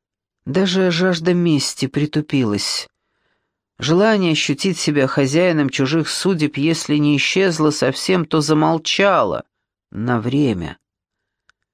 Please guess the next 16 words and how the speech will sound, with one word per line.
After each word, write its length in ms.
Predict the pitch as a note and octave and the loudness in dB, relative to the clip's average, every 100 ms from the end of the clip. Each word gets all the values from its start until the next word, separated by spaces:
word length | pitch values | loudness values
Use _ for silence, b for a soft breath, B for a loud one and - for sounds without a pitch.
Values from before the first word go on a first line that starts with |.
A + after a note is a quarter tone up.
| _ _ _ _ _ _ _ _ _ _ _ _ _ _ - | _ _ _ _ _ _ _ _ _ _ _ _ _ _ -2
Потом, 360 | G3+ C#4 B3+ | 2 4 4
когда 320 | A#3 G3 G3+ | 2 4 4
Андрей 260 | G3 G3 A3+ | 4 2 2
шел 260 | - F#3+ F#3 | 2 0 0
по 120 | E3 | 0
Невскому 540 | E3 D#3+ - - C3+ | 2 0 -2 0 0
проспекту, 880 | B2+ B2+ B2+ - G#3+ A3 - G3 G3+ B B B B | 2 -2 -2 -2 -2 0 2 2 2 B B B B
он 200 | G#3 G#3 | 4 4
на 100 | G#3+ | 4
мгновение 640 | G3 G3 G3 A3+ G3+ F#3+ | 2 2 2 2 2 2
забыл 440 | E3+ F#3+ F#3 A3 F3+ | 2 2 4 2 2
вдруг, 360 | D#3+ F#3+ E3 - | 2 2 0 0
куда 460 | E3+ C#3+ F3 G#3 | 0 4 4 4
и 60 | G#3+ | 2
зачем 540 | F3+ F3 - F#3 G3 | 2 0 0 2 0
идет. 500 | E3+ D#3+ A#2+ - - | 2 2 2 0 -12